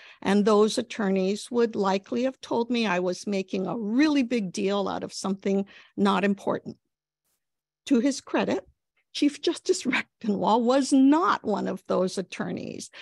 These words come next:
and he firmly admonished his client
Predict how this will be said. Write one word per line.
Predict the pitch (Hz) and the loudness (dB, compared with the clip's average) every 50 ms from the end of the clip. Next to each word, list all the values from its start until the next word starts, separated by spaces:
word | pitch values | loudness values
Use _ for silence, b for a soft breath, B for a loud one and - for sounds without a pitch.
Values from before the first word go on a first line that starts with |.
| B B B B | B B B B
and | B 202 214 220 | B 0 2 2
he | 226 262 262 262 | 4 4 4 4
firmly | 254 - - - 233 233 247 262 262 262 262 262 254 - - | 4 2 0 0 2 2 4 4 4 4 4 2 2 0 0
admonished | 220 208 202 208 208 214 220 294 370 339 - 196 - - - - | 0 0 2 2 2 2 2 2 2 0 0 -4 -6 -10 -12 -10
his | - - - - | -10 -12 -12 -12
client | - - - - - - - 67 85 113 - - - - | -16 -18 -20 -16 -14 -12 -12 -10 -6 -4 -2 -2 -4 -4